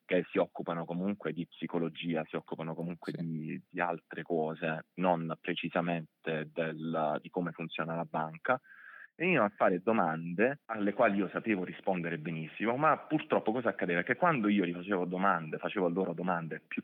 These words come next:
Speaker 1: tecniche del settore, loro non sapevano rispondere. Quindi ero io che esaminavo il selezionatore.
Speaker 2: Sì.
Speaker 1: Tutti i colloqui che ho fatto con questa ottica, con questa prospettiva, sono tutti andati bene.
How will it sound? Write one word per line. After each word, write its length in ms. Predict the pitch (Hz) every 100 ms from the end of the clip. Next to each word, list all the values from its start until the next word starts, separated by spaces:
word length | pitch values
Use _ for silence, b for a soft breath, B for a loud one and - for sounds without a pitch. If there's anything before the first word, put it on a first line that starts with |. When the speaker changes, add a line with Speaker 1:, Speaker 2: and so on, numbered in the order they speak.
| -
Speaker 1:
tecniche 480 | - 85 - 80 80
del 180 | 92 117
settore, 300 | - - 82
loro 180 | 92 87
non 140 | 85 80
sapevano 320 | 85 78 73
rispondere. 560 | 78 - - - - -
Quindi 220 | - 90
ero 120 | 87 101
io 220 | 107 -
che 120 | 87
esaminavo 520 | 85 87 90 90 78
il 80 | 78 -
selezionatore. 800 | 87 - 85 82 76 80 117 B -
Speaker 2:
Sì. 180 | 131
Speaker 1:
Tutti 280 | - 196 -
i 40 | 104
colloqui 340 | 101 98 90
che 60 | 90
ho 40 |
fatto 360 | - 80 - -
con 260 | 139 123
questa 640 | - 85 - - 85 78 -
ottica, 340 | 87 - 80
con 120 | 82
questa 220 | - 120 -
prospettiva, 440 | 175 - - 90
sono 120 | 92
tutti 200 | 104 -
andati 240 | 85 78 78
bene. 300 | 76 73